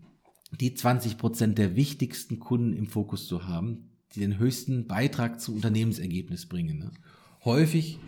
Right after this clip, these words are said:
wird nur der Fokus auf Umsatz gelegt, aber Umsatz ist nicht gleich Ergebnis. Dann könnte man eine gezielte Strategie entwickeln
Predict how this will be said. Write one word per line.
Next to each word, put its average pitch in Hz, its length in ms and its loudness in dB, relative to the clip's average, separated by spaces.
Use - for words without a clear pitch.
wird 113 140 -2
nur 123 120 4
der 120 120 6
Fokus 143 400 4
auf 101 160 0
Umsatz 143 400 8
gelegt, 104 520 2
aber 113 600 0
Umsatz 127 420 4
ist - 180 -2
nicht - 200 2
gleich 123 240 6
Ergebnis. 104 680 2
Dann 123 160 4
könnte 165 220 10
man 139 160 6
eine 117 120 2
gezielte 165 420 2
Strategie 104 540 0
entwickeln 160 640 -2